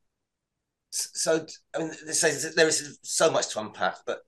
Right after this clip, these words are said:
I'm just gonna ask a question about that, the sense that,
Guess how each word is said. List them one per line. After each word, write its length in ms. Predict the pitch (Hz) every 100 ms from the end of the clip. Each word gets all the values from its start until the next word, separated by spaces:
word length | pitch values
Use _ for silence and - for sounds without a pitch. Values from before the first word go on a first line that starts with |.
| 113
I'm 140 | 127
just 220 | 147 -
gonna 240 | 135 120 - _ -
ask 220 | 120 -
a 40 |
question 340 | - 113 113 113
about 200 | - -
that, 200 | 131 117 - - -
the 140 | 104
sense 440 | 101 - 123 - -
that, 140 | -